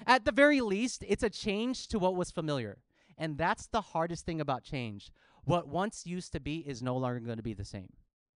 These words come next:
And I think this is what the s-, the writer of Psalm one twenty-six is. He knows that this change is good, but it's still really hard.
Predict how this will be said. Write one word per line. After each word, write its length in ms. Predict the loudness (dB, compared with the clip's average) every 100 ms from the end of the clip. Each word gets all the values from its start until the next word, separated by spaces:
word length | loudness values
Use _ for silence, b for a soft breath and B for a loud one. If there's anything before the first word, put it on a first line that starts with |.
| _ _ _ _ -10
And 100 | -6
I 80 | -6 -6
think 320 | -8 -8 -10 b b -10
this 180 | -8
is 100 | -4
what 200 | -2 -2 -4
the 60 | -8
s-, 180 | -8 -6
the 140 | -4
writer 300 | 0 0 2
of 100 | 0
Psalm 320 | -2 -2 -2 -2
one 140 | -4
twenty-six 580 | -4 -6 -6 -8 -10 -8
is. 300 | -6 -6 -6
He 160 | -6
knows 520 | -4 -2 0 0 -2 -6 b b
that 180 | -4 -4
this 200 | -6 -8
change 440 | -8 -6 -4 -4 -4
is 240 | -6 -6
good, 420 | -2 0 0 -2 -8 _ _ _ _ _ -6
but 120 | -4
it's 180 | -4 -8
still 520 | -16 -6 -2 0 0
really 380 | -2 -4 -2 -4
hard. 480 | -6 -6 -6 -8